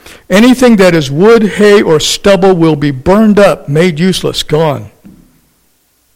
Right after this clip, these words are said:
And only what was done out of a pure heart for God will last.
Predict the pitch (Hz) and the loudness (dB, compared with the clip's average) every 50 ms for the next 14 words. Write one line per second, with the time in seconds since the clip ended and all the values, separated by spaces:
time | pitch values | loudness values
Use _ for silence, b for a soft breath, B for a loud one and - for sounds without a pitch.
0 | _ _ - 160 160 160 - - 170 202 247 277 285 277 269 254 233 214 214 202 | _ _ -6 -4 -4 -4 -2 0 2 2 4 4 4 4 4 4 2 2 0 0
1 | 175 160 151 135 131 170 185 196 196 202 202 202 - 170 160 156 151 135 135 131 | -2 -2 -2 -4 -2 0 0 2 2 0 0 -2 -2 -2 -2 -2 -2 -4 -6 -8
2 | - - - 202 202 208 190 156 170 170 175 - - - 165 156 147 151 165 180 | -8 -6 -2 -2 0 0 -2 -2 -2 -4 -4 -4 -6 -8 -8 -6 -4 -4 -2 -2
3 | 175 151 135 131 131 131 131 131 143 139 139 139 143 139 131 123 120 117 - - | -2 -4 -4 -6 -8 -8 -8 -6 -4 -2 -2 -2 -2 -2 -4 -6 -10 -12 -14 -16
4 | - - - | -16 -18 -20